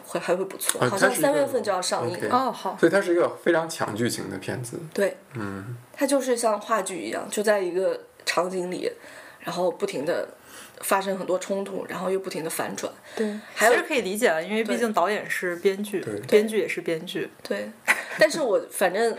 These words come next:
Speaker 1: 我觉得要说缺点的话，就是你会觉得这些反转是能够想得出来的。
Speaker 3: 哦。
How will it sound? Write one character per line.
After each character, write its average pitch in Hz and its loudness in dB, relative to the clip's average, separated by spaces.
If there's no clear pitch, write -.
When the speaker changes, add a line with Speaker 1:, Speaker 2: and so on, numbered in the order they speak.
Speaker 1:
我 196 4
觉 180 2
得 175 4
要 240 4
说 247 2
缺 247 4
点 233 2
的 - -12
话， 190 -2
就 190 -4
是 196 0
你 170 -2
会 226 6
觉 180 0
得 185 4
这 202 -4
些 220 2
反 202 -2
转 175 0
是 185 -4
能 185 0
够 190 0
想 - 2
得 - -8
出 202 2
来 - 0
的。 196 2
Speaker 3:
哦。 180 0